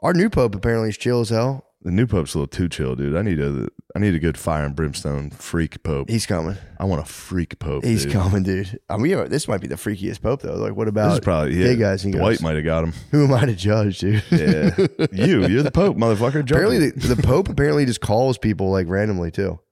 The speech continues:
Speaker 2: Really?
Speaker 1: The Pope, yeah, apparently the Pope just, like, hits people up and is like, "Yo, what's up?"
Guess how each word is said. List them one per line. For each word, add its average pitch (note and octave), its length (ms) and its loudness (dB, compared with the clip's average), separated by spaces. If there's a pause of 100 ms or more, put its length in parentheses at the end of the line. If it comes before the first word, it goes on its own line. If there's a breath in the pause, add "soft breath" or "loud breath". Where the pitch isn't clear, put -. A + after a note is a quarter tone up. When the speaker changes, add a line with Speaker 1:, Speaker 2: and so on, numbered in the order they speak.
Speaker 2:
Really? E2+ 220 0
Speaker 1:
The - 200 -12
Pope, B2 380 0
yeah, A#2 240 2
apparently A#2 340 0
the A2 80 0
Pope G#2 280 0
just, F2+ 120 -4
like, F2+ 140 -2
hits G2 160 -2
people F#2 320 -2
up F#2+ 160 -4
and F2 80 -8
is E2 80 -6
like, E2 160 -6
"Yo, D#2 160 -6
what's - 160 -10
up?" C#2+ 180 -4